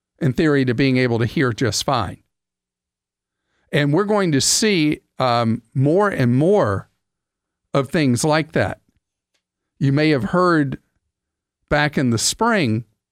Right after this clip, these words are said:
that Israeli scientists have created the first three D printed heart that can be the exact right size and formation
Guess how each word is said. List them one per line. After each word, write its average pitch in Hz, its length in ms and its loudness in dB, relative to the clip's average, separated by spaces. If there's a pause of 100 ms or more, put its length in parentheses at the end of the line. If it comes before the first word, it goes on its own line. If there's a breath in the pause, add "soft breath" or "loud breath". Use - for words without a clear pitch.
(480)
that 147 200 2
Israeli 160 580 0
scientists 127 840 -2 (720)
have 147 180 -2
created 160 500 0
the 143 80 0
first 165 480 -2
three 175 280 0
D 165 220 0
printed 160 440 -2
heart 180 520 -4 (1400)
that 135 400 0 (500)
can 143 180 0
be 147 180 2
the 139 200 2
exact 143 500 -2
right 139 360 -2 (520)
size 156 440 0
and 135 140 -2
formation 147 760 0